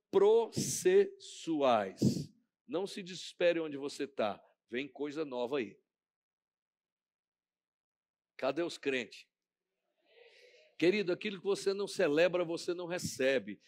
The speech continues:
Aquilo que você não celebra é tirado de você. Aquilo que você não dá valor, morre, querido. Então, o que eu tô falando pra você é pra que você celebre mesmo. Tem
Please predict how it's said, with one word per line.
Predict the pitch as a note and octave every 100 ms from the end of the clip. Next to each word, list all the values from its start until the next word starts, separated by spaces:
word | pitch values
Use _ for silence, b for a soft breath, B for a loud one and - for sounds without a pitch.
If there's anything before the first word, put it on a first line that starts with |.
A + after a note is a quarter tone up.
| b
Aquilo | - B2 G3+ G3
que |
você | F3+ F3+ F#3+
não | F#3
celebra | - F3 D3 D#3+ F3+ D#3+
é | D#3+
tirado | - D#3 E3
de | D#3
você. | E3 F3 C#3 D3+
Aquilo | D3+ A3
que | -
você | A3
não | G#3
dá | G#3+
valor, | G#3 F3+ D#3+ G3 G#3+ D3
morre, | D#3+ G3 A3 F#3+ D#3+
querido. | - B2 A2 F#2+ b b
Então, | - D3+ A3 A3+
o | F3+
que | A3+
eu |
tô | G#3+ A3
falando | G#3+ G3 G#3
pra | G3
você | F3+ D3+ - F3+ F3+ F3+ B -
é | D#3+
pra | F#3+
que | F#3
você | F3+ G3 G3
celebre | - - F#3 F3+ F#3 F#3+ F#3+
mesmo. | D#3 C3+ G#2+ - _ _ -
Tem | D3+ E3 F#3 F#3